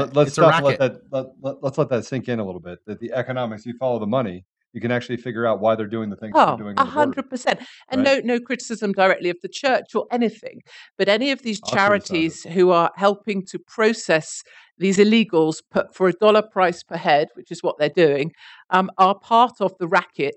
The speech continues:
Speaker 3: that is being imposed on the American taxpayer. And I stood outside the Catholic Charities Commission in McAllen and I watched Border Force deliver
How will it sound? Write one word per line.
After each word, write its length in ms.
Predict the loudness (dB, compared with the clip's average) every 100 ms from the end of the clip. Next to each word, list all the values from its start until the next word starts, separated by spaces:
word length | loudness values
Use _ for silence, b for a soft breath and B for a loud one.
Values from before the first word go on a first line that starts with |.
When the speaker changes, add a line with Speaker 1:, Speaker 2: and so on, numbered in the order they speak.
| -2
Speaker 3:
that 180 | -2 2
is 240 | 2 0 0
being 240 | 2 2
imposed 500 | 0 2 2 2 0
on 140 | -2
the 80 | 0
American 500 | 2 2 2 -2 -6
taxpayer. 440 | -4 -4 -4 -2 0
And 100 | 0
I 80 |
stood 460 | -4 -8 -8 -2 0
outside 640 | 2 0 -2 0 2 0 -4 B B B
the 60 | -10
Catholic 500 | -4 -4 -2 -4 -2
Charities 420 | 0 0 -2 -12
Commission 560 | -10 -4 -4 -2 -2 -2 b b 2
in 160 | 4
McAllen 540 | 4 2 0 0 0 -4 b b -6
and 120 | 0
I 80 | 2
watched 460 | 4 2 0 -10 0
Border 260 | 2 2 0
Force 420 | 2 4 2 0
deliver 560 | 2 4 4 4 2